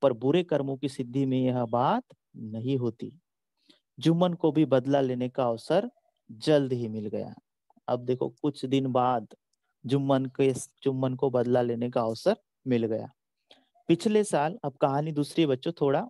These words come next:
वही कहानी है, थोड़ा दृश्य दूसरा आ गया। पिछले साल अलगू चौधरी बटेसर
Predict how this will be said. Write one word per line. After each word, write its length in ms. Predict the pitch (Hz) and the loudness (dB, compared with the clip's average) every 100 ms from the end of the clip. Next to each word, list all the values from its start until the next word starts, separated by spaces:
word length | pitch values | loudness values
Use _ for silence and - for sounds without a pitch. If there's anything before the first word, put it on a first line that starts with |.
| - | -2
वही 220 | 131 156 | -2 0
कहानी 360 | 170 139 135 147 | 0 -2 -2 -4
है, 100 | 240 | -6
थोड़ा 340 | - 143 135 | -4 0 0
दृश्य 360 | 127 131 127 135 | 0 -4 -6 -2
दूसरा 380 | 135 - 139 123 | -2 2 2 2
आ 40 | |
गया। 240 | 117 160 285 _ _ _ _ _ _ _ _ - | -2 -6 -8 _ _ _ _ _ _ _ _ -2
पिछले 340 | 165 - 202 233 | -2 2 2 2
साल 360 | - 160 165 - | 2 2 2 0
अलगू 300 | 139 156 190 | 0 0 0
चौधरी 540 | - 139 135 143 196 - - - - | 2 0 0 -2 -4 -10 -20 -20 -2
बटेसर 640 | 120 139 190 185 175 139 | 4 4 4 0 2 2